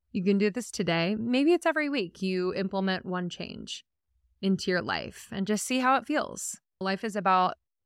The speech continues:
curiosity and exploring and experimentation, and it's not about perfection, and it's really about getting to know yourself through these experiences. So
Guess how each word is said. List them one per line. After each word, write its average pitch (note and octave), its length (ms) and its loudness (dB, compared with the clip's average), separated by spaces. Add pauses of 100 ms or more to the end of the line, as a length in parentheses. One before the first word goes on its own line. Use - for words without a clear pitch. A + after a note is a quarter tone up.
(120)
curiosity G3 760 2
and E3+ 80 -10
exploring F#3 800 -6
and E3+ 80 -8
experimentation, F3+ 1160 -4
and F3 140 -8
it's - 180 -14
not F#3 200 0
about F3+ 240 0
perfection, - 720 -10
and G3+ 160 -8
it's - 180 -12
really G3 240 0
about F3+ 240 0
getting F3 260 0
to - 140 -6
know E3+ 160 0
yourself F3 480 0
through F3+ 320 -2
these F3 220 -2
experiences. - 880 -12
So - 260 -10